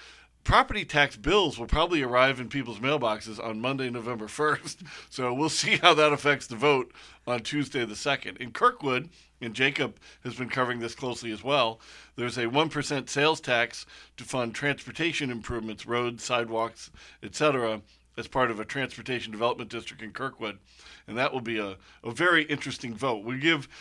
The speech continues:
I think T D Ds and sales taxes are a bad way to fund transportation, uh, but we give the city of Kirkwood credit for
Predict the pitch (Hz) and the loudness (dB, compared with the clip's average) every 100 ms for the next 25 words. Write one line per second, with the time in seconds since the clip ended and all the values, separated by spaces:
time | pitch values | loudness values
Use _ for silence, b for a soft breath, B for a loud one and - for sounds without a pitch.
0 | B B B - 208 175 175 127 - 180 | B B B 10 10 8 -2 -2 -6 -6
1 | 160 143 139 139 147 143 - 117 143 139 | 0 2 2 2 0 -4 -8 -6 0 0
2 | 131 127 123 120 117 101 110 123 123 123 | 4 2 2 -2 -4 0 4 4 4 0
3 | 113 131 113 110 117 - 101 131 135 - | 0 -2 -4 -4 -6 -6 -8 -2 -2 -2
4 | 104 110 b b b _ 113 107 107 120 | -8 -12 b b b _ -2 -2 -4 -6
5 | 120 127 127 156 - - 127 151 135 117 | -6 -6 -2 -4 -4 -8 -6 -2 -4 -4
6 | - 139 131 107 147 147 - 120 110 | -4 -4 -4 -4 0 0 -2 -6 -6